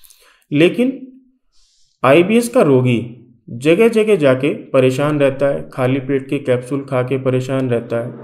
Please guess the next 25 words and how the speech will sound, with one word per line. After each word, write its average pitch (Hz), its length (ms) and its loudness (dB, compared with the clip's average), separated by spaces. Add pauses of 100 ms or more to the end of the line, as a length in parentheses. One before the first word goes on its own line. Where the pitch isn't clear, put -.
(560)
और 165 260 6
उससे 180 420 0
भविष्य 143 580 0
में 175 100 0
और 151 320 0
भी 190 100 -2
बहुत 131 280 -2
सारी 139 200 -2
समस्याएं 135 500 -4
होने 117 280 -4
की 127 120 -8
संभावना 113 800 -6
बढ़ 127 220 4
जाती 107 360 -8
है। - 140 -20 (1000)
आयुर्वेद 190 380 4
की 240 140 -6
कुछ 165 200 -4
ऐसी 165 240 2
मेडिसिन्स 123 600 -2
हैं - 280 -12 (120)
जो 190 480 2
आईबीएस 147 480 2
में 127 320 -4
आप, 127 320 -4